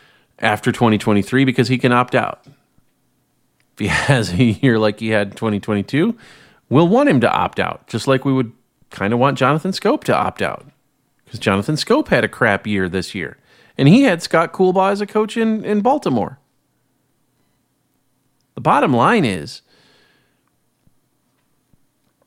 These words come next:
Scott Harris wants players that are gonna dominate the strike zone on both sides of the ball. So he wants pitchers that are gonna throw aggressively into the strike zone.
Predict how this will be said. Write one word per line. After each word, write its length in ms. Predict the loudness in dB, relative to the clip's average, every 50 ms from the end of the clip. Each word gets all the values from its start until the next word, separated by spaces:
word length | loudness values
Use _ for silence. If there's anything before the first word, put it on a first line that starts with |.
| _ _ _ _ _ _ _ -20 -20 _ _ _ _ _ _ _
Scott 360 | _ -16 -4 0 0 0 2 2
Harris 380 | 2 2 4 4 2 0 0
wants 240 | 2 2 2 0 -2
players 400 | -4 -2 2 2 4 2 2 2
that 120 | 2 0
are 60 | 0 2
gonna 200 | 2 2 0 2
dominate 480 | 2 2 2 4 4 2 2 0 0
the 80 | -4 -8
strike 340 | -6 -2 0 0 0 0 -2
zone 240 | -2 -2 0 0
on 140 | 0 -2 0
both 220 | 0 -2 -2 -2 -2
sides 260 | -2 0 0 0 -2
of 60 | -6
the 60 | -6
ball. 380 | -4 -2 -4 -4 -4 -10 -14 _ _ -20 -20 -20 -20 _
So 160 | _ -4 0
he 80 | 2 4
wants 220 | 4 4 2 0
pitchers 400 | 0 -2 -2 0 0 0 -2 0
that 120 | 2 0 0
are 20 | 2
gonna 180 | 0 0 -2
throw 300 | -2 -2 0 0 0 0
aggressively 720 | -2 -6 -6 -2 0 0 0 0 -2 -4 -2 -2 -2 0 0
into 200 | 0 -2 -2 -4
the 80 | -6
strike 360 | -8 -6 -2 0 0 0 -2
zone. 320 | -2 -2 0 0 0 -2